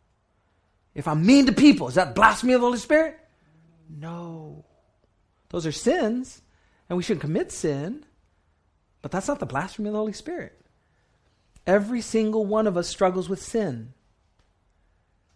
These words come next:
And if we're not struggling, then we're playing with it and having fun in it. And if you're having fun in it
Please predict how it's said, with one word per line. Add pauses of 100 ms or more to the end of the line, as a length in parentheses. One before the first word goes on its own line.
(340)
And
if
we're
not
struggling,
then
we're
playing
with
it
and
having
fun
in
it.
And
if
you're
having
fun
in
it